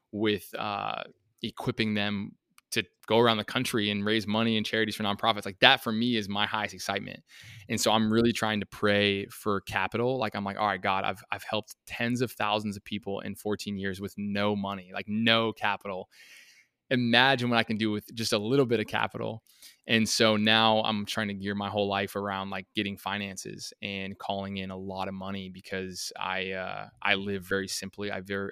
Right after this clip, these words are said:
I live very below the, the line of anything that I, I mean, I've literally wore the same <laughs> clothes for three years, but, you know, I wear, I really live really simply, but now I'm like, "Okay, if I can get a lot of money, I can help a lot of people,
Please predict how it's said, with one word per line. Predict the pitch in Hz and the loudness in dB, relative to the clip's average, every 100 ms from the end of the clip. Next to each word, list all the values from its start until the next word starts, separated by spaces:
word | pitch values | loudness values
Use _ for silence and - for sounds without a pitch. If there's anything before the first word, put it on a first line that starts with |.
| - | -10
I | 95 | -10
live | 98 92 | -10 -10
very | 95 98 92 95 - | -8 -6 -6 -12 -10
below | 95 92 95 95 | -8 -6 -6 -4
the, | 95 92 90 - - - - _ - | -6 -8 -12 -20 -20 -20 -20 _ -2
the | 98 95 92 95 95 | 0 0 0 -4 -6
line | 101 98 98 | -4 -2 -4
of | 95 92 | -6 -8
anything | 104 101 - 101 | -8 -6 -6 -6
that | 98 | -4
I, | 98 - | -4 -4
I | |
mean, | 104 | -4
I've | 98 - - 107 | -4 -8 -18 -12
literally | 101 98 104 | -10 -10 -6
wore | 110 | -2
the | 101 | -2
same | - 107 | 0 -2
<laughs> | 104 | -2
clothes | 113 107 | -4 -2
for | - | -4
three | - - 151 131 | -4 2 4 6
years, | 135 127 120 - | 4 2 0 2
but, | 123 110 - - - - - | 4 4 2 -10 -14 -14 0
you | 117 | 4
know, | 107 | 6
I | |
wear, | 107 113 117 | 8 8 8
I | 104 | 6
really | 107 110 | 6 4
live | 107 | 4
really | 107 104 | 2 0
simply, | - 110 107 101 | 0 0 0 0
but | 101 101 101 | 2 0 0
now | 101 104 104 | 4 4 4
I'm | 104 | 0
like, | 101 - | -2 -4
"Okay, | 101 101 | -6 -2
if | 101 | -2
I | 101 | -2
can | 104 | -2
get | 101 | -2
a | |
lot | 98 98 | -2 -2
of | 98 | -2
money, | 101 98 98 98 | -4 -4 -6 -6
I | 98 | -8
can | - 95 | -8 -10
help | - 95 98 | -6 -8 -8
a | |
lot | 92 92 95 92 | -10 -6 -6 -6
of | - | -8
people, | 101 92 95 95 95 | -14 -10 -6 -6 -6